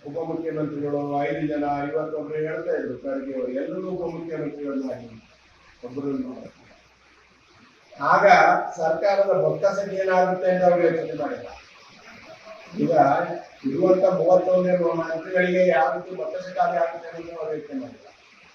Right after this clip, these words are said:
ಸರ್ಕಾರ ನೋಡ್ಬೇಕಾಗಿರೋದು ಮುಖ್ಯವಾಗಿ ಆರೋಗ್ಯ, ಮಲೆನಾಡಿರ್ಬೋದು, ಬಡವರಿರ್ಬೋದು, ಕೂಲಿ ಕಾರ್ಮಿಕರಿರ್ಬೋದು, ಮಧ್ಯಮ ವರ್ಗದಿರ್ಬೋದು,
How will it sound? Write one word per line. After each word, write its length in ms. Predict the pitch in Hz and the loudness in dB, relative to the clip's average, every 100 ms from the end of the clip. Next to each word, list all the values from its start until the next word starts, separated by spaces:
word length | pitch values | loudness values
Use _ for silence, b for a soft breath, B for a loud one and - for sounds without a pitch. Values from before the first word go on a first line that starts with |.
| _ _ - - _ - | _ _ -20 -20 _ -10
ಸರ್ಕಾರ 540 | 160 165 160 214 214 | 0 0 2 2 2
ನೋಡ್ಬೇಕಾಗಿರೋದು 1120 | 202 190 190 196 196 180 180 175 175 175 170 156 | 2 0 0 0 0 0 2 0 2 2 4 0
ಮುಖ್ಯವಾಗಿ 640 | - 202 185 180 180 170 | -2 -2 6 6 6 4
ಆರೋಗ್ಯ, 680 | 170 - 175 185 190 185 180 - - - - - - - - 139 | 6 6 6 4 4 6 8 8 8 4 -4 -12 -18 -20 -6 0
ಮಲೆನಾಡಿರ್ಬೋದು, 1040 | 156 185 185 180 180 170 160 156 175 156 | 4 6 8 6 4 4 4 2 2 2
ಬಡವರಿರ್ಬೋದು, 800 | 160 180 180 175 156 151 165 170 | 4 4 4 2 2 0 -2 -6
ಕೂಲಿ 240 | 165 180 190 | -4 -2 4
ಕಾರ್ಮಿಕರಿರ್ಬೋದು, 960 | 175 175 165 156 147 143 143 147 190 - - - - - - - - - | 4 4 -2 -4 -4 -2 -2 -2 -2 -4 -8 -18 -20 -20 -20 -20 -18 4
ಮಧ್ಯಮ 300 | 180 - 240 | 6 10 10
ವರ್ಗದಿರ್ಬೋದು, 720 | 226 190 185 165 147 143 139 | 10 8 6 4 4 0 -2